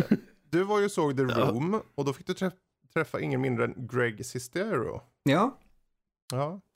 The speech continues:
Speaker 3: Det var kul.
Speaker 2: Eh, du kan ju berätta lite vem han är till att börja med och, och så, eh, och sen hur det var.
Speaker 3: Eh, Greg Sestero är en av huvudrollsinnehavarna i, eh, filmen The Room, som är,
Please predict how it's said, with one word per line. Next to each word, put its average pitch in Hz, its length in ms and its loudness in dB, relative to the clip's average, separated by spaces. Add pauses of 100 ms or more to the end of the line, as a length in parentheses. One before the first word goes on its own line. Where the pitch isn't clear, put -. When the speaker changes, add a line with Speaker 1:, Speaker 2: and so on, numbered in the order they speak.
(200)
Speaker 3:
Det 190 60 2
var 262 100 2
kul. 123 340 2
Speaker 2:
Eh, - 80 4
du 147 100 -2
kan 180 120 -2
ju 165 60 0
berätta 180 260 2
lite 151 180 -2
vem 135 160 2
han 135 200 -2
är 175 160 2
till 117 120 -4
att 104 60 -4
börja 101 180 2
med 104 160 0
och, 104 340 0
och 107 80 -2
så, 95 360 -2 (260)
eh, 101 140 -2
och 98 240 -4
sen 107 200 -2
hur 110 120 0
det 104 60 -2
var. 98 260 -6
Speaker 3:
Eh, 170 400 6 (540)
Greg 185 220 6
Sestero 190 600 6
är 131 560 4 (100)
en 127 260 6
av 107 180 6
huvudrollsinnehavarna 110 1200 4
i, 101 480 4
eh, 92 160 4 (220)
filmen 104 500 6
The 107 80 6
Room, 139 520 6
som 110 220 0
är, 98 280 4